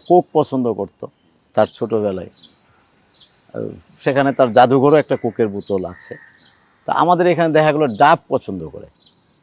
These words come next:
যে ছোট ভাইটা, আহ, সূর্য খাঁর ছোট ছেলেটা ডাব পছন্দ করে, ডাব খায়। তো এখন কোকের জায়গায় ডাব এসেছে, এখন এটা কি স্পেলিং দেওয়া যাবে,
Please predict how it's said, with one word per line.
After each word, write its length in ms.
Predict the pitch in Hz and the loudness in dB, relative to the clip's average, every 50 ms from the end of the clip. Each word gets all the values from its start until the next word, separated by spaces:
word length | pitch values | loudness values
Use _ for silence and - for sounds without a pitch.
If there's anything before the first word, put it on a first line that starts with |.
| _ _ _ _ _ - | _ _ _ _ _ -14
যে 180 | 82 98 95 | -8 -8 -8
ছোট 240 | - - - 120 139 | -8 -6 -6 -2 -2
ভাইটা, 420 | 135 127 117 143 156 85 - 151 | -2 0 0 0 0 0 0 -4
আহ, 1700 | 82 - _ _ - - - _ _ _ _ _ _ _ _ _ _ _ _ _ _ _ _ _ _ _ _ _ _ - - 78 78 73 - | -4 -4 _ _ -20 -20 -20 _ _ _ _ _ _ _ _ _ _ _ _ _ _ _ _ _ _ _ _ _ _ -20 -20 -18 -18 -18 -14
সূর্য 320 | - - 123 117 113 135 | -8 -6 -4 -4 -2 -2
খাঁর 120 | 135 151 127 - - | -2 -2 -4 -6 -8
ছোট 160 | - - - | -10 -6 -6
ছেলেটা 400 | 156 - - 147 147 151 - - | -6 -6 -6 -6 -6 -6 -6 -6
ডাব 260 | - 196 - 151 160 - _ | -2 0 2 0 0 0 _
পছন্দ 360 | - - - - 82 71 85 78 | -12 -12 -12 -12 -18 -18 -16 -14
করে, 140 | 78 85 | -14 -8
ডাব 240 | 107 120 139 127 107 - _ _ | -4 0 0 0 0 -2 _ _
খায়। 160 | - 76 - _ _ _ - _ _ _ _ - - - - - | -20 -20 -20 _ _ _ -20 _ _ _ _ -20 -20 -20 -12 -8
তো 80 | 156 - | -4 0
এখন 240 | - - 170 170 | 0 2 2 0
কোকের 360 | 143 - 185 185 160 214 208 196 | 0 2 0 2 4 4 6 6
জায়গায় 200 | 214 220 214 185 | 6 6 6 6
ডাব 260 | 165 160 165 185 185 | 6 6 6 6 6
এসেছে, 340 | 190 175 - 170 160 - 151 | 4 2 2 0 -2 0 2
এখন 240 | 131 147 160 160 156 | 2 2 2 -2 -4
এটা 160 | 160 156 180 | -4 -4 -2
কি 140 | 160 180 170 | 0 0 -2
স্পেলিং 380 | - - - 180 180 185 190 | -2 -2 0 2 2 2 4
দেওয়া 200 | 180 190 190 190 | 6 6 6 6
যাবে, 380 | 185 196 196 170 151 98 80 - | 6 4 4 4 2 2 0 -2